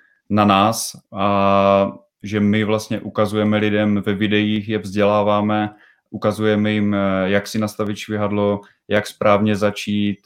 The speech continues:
eh, v jakých intervalech, jak si sestavit tréninky a tak. Takže v tom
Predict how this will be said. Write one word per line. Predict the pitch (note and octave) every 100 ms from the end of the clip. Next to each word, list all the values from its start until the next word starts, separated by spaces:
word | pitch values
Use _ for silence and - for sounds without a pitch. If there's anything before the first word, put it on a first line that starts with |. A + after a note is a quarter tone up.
| _ -
eh, | F2+ F#2 F#2 F#2 F#2 F2
v | F#2
jakých | G2 - G#2
intervalech, | G2+ F#2+ G#2+ G2+ G2 F#2+
jak | F#2+
si | -
sestavit | - G#2 - G2+ G2+
tréninky | G2 G2 G2+ G2+
a | G2
tak. | G2 G2 - _ _ _
Takže | - G2+ G#2 G2+
v | G2+ - -
tom | G2+ G2+ G2+